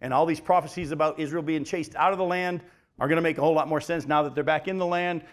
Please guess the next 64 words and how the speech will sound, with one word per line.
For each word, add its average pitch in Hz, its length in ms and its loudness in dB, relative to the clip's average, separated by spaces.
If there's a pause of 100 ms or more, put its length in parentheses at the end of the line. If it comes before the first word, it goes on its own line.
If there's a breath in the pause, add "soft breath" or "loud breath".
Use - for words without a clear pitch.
But 175 140 2
at 170 60 -8
the 156 80 -6
same 160 280 -4
time, 170 420 -6 (760)
we 202 120 0
still 254 220 -2
don't 208 200 0
fully 196 240 0
understand 170 380 -4
how 160 160 -2
it's 156 120 -4
all 170 180 2
gonna 156 200 -4
play 143 360 -2
out. 135 340 -4
That's 156 220 -2
why 185 160 0
we're 170 180 -2
to 147 100 -2
be 127 120 -8
studying 185 480 0
it, - 220 -14
put 196 180 2
it 202 80 4
in 185 100 -2
our 175 140 2
heart. 160 260 0
That's 156 160 -2
why 175 120 0
Revelation 175 520 -2
chapter 175 300 -2
one 170 220 -4
says, 156 200 -8
"Blessed 170 280 -4
are 160 40 -10
those 165 260 -6
who 165 120 -8
hear 175 200 -4
the 165 100 -4
word 175 160 -2
of 160 80 -6
the 160 60 -8
prophecy 165 440 -2
of 170 80 -4
this 147 100 -6
book, 165 300 -6 (260 soft breath)
and 127 80 -8
blessed 175 240 0
are 175 40 -6
those 175 280 -4
who 165 160 -8
take - 380 -8
to - 100 -2
heart 190 560 0
what's 160 240 -4
written 175 260 -4
in 180 120 -4
it," 196 160 -8 (320 soft breath)
because 151 480 -2
the 135 140 -14
time 165 320 -4
is 117 120 -8
near. 160 380 -8